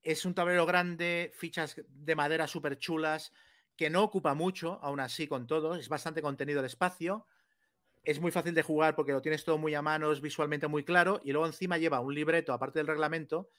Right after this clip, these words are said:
como de treinta páginas, que te explica cada carta a qué factor histórico obedece, y luego aparte lleva un informe de la batalla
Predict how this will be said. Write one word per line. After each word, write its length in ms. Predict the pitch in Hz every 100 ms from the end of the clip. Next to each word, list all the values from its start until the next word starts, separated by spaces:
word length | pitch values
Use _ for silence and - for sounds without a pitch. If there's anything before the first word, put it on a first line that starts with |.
| _
como 200 | - 131 123
de 80 |
treinta 340 | 120 156 156 147
páginas, 560 | 170 - 143 185 - _ _ _
que 100 | -
te 60 | 139
explica 440 | 131 156 151 117
cada 240 | 120 170 175
carta 460 | 180 175 - 104 - _ _ _
a 200 | 123 120
qué 680 | 120 160 170 170 170 170 170 165
factor 320 | 170 - 160
histórico 440 | 151 - 165 139
obedece, 580 | 117 123 170 170 180 240 _ _ -
y 60 |
luego 160 | 135 139
aparte 240 | 151 156
lleva 120 | 165 165
un 80 |
informe 320 | 165 147 165 165
de 60 |
la 80 | 165
batalla 500 | 160 180 180 190 233